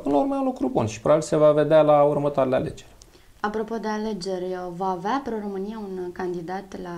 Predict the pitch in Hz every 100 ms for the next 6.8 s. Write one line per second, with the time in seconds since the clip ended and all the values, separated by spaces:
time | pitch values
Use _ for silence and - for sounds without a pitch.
0 | 175 180 170 - 175 170 165 170 180 170
1 | 175 165 165 175 190 247 214 175 208 262
2 | 180 104 90 90 240 - - 190 196 151
3 | - 92 - - _ _ - - - 226
4 | 415 233 - 240 233 220 220 214 208 208
5 | 202 196 196 196 196 202 - 226 180 170
6 | 190 180 160 175 180 185 175 -